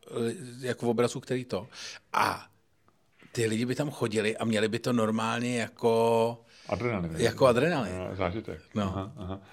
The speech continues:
Speaker 2: Hrozný zájem by o to byl.
Speaker 1: No,
Speaker 2: Jo.
Speaker 1: jasně.
Speaker 2: A dobrý, ale jaká, takže já tu povídku, eh, buď, já to, buď to, buď to, to zadám, <laughs> buď to, to zadám nějakému G P T, anebo to napíšu, jo, Luďku, to příště.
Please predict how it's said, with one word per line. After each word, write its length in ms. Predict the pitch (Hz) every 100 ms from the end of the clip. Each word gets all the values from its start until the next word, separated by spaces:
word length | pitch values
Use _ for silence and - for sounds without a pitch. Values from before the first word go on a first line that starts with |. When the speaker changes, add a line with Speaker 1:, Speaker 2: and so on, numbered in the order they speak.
| -
Speaker 2:
Hrozný 360 | 113 113 117 127
zájem 220 | 110 101
by 80 | 95
o 100 | 85
to 100 | 87
byl. 280 | 80 80 82 -
Speaker 1:
No, 120 | 110
Speaker 2:
Jo. 60 | 110
Speaker 1:
jasně. 280 | 104 80 101 95 - - - - -
Speaker 2:
A 400 | 90 90 90 90
dobrý, 300 | 131 214 151 -
ale 140 | 135
jaká, 300 | 143 143 143
takže 220 | 135 127
já 100 | 156
tu 100 | 147
povídku, 480 | 156 147 151 160 151 - - -
eh, 40 | 73 - 107 -
buď, 300 | - 131 156
já 60 | 156
to, 160 | 190
buď 200 | 151 147
to, 100 | 196
buď 240 | 165 143 147
to, 60 |
to 140 | 190 285
zadám, 500 | 170 147 156 160 131 - - 123 -
<laughs> 400 | 156 143 - -
buď 160 | 127
to, 100 | 131
to 140 | 156 143
zadám 300 | 139 143 143
nějakému 420 | 131 127 143 135
G 120 | 120
P 160 | 127 135
T, 240 | 131 127
anebo 220 | 131 117 123
to 100 | 127
napíšu, 440 | 104 113 - 85
jo, 180 | 95 101
Luďku, 360 | 104 92 - 98 - - - - -
to 80 | 131
příště. 400 | - 135 - 98